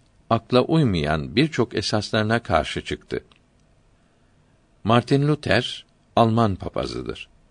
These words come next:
Hristiyanlığın bir kısmı olan protestanlığı kurdu.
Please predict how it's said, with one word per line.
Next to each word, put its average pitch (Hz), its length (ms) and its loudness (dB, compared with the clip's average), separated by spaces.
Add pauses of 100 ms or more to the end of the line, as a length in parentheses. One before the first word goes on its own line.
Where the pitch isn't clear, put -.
(340)
Hristiyanlığın 113 800 2
bir 120 120 4
kısmı - 340 -2
olan 92 400 0 (340)
protestanlığı 92 920 2
kurdu. 60 360 -6